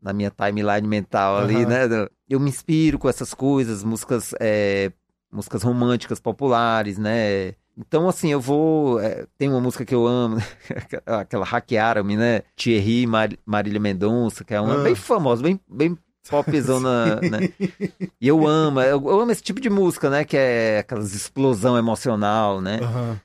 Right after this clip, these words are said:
Speaker 1: Aí eu escuto um, um rolê desse, aí quando eu vejo, eu tô criando uma música romântica bem nesse, nesse...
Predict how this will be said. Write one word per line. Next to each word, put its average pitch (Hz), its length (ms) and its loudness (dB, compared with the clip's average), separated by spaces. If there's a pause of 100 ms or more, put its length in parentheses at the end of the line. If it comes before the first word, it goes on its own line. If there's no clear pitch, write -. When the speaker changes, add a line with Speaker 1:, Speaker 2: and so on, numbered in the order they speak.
(100)
Speaker 1:
Aí 131 140 2
eu 170 60 6
escuto 196 380 -2
um, 190 240 -2
um - 20 2
rolê 185 260 2
desse, 180 340 0
aí 180 60 -2
quando 180 160 -4
eu 175 60 0
vejo, 175 220 -2
eu 170 40 -6
tô 196 120 -4
criando 170 340 -2
uma 147 120 -2
música 127 600 0
romântica 123 840 0 (240)
bem 104 560 -2
nesse, 160 360 -2
nesse... 123 540 -4